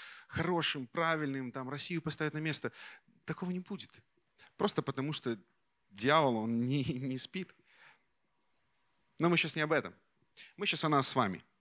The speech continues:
Так вот, если вдруг ты сегодня смотришь и видишь, что будешь честным с собой, возможно, ты можешь обнаружить в своей жизни, что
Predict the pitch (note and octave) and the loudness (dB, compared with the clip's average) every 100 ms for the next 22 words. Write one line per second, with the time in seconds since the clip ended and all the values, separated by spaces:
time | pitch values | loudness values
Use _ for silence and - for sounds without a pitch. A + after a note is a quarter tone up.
0 | - - - - D3+ G3+ F#3 F#3 E3+ E3 | -18 -16 -8 0 4 6 6 6 6 4
1 | F#3 - D#3 D3+ D#3+ C#3 - F3 C3+ B2 | 4 4 6 8 8 8 6 4 4 2
2 | B2+ C3+ B2 - A2+ - - - - - | 2 2 2 2 0 -2 -18 -18 -18 -20
3 | _ - C3+ - E3 D3 C3 - B2 E3+ | _ 4 6 6 6 6 4 4 4 4
4 | B2+ B2 D3 A3 F3 C#3+ C3+ D#3 D3+ D3 | 6 4 4 2 0 -6 -6 -2 0 -2
5 | C#3+ D3+ D#3 A#2+ - A2 A2+ G2+ G2 - | -2 -2 -2 0 0 -2 -4 -4 -4 -2
6 | G#2+ | -4